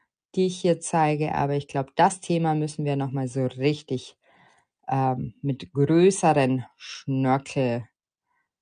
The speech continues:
zeigen. Andrücken, leicht im Bogen und abziehen. Dann bekommt ihr das easy peasy hin. Und hier mache ich noch einen dritten, andrücken.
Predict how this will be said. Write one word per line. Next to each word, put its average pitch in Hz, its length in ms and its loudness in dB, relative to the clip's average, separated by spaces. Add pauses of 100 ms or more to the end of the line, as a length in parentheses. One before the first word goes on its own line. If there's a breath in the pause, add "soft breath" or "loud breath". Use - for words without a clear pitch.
(1300)
zeigen. - 760 -8 (140)
Andrücken, 185 960 0
leicht 147 420 2
im 131 220 -6
Bogen 160 640 -4 (540)
und 254 340 2
abziehen. - 580 -8 (880 soft breath)
Dann 147 240 4
bekommt 143 420 -2
ihr 135 80 -2
das 127 240 -4 (100)
easy 160 380 0
peasy 131 500 -4
hin. 120 360 -6 (1120)
Und 233 160 -2
hier 175 140 0
mache 151 160 0
ich 139 120 -4
noch 131 120 -4
einen 120 180 -6
dritten, - 580 -2 (100)
andrücken. 147 840 -4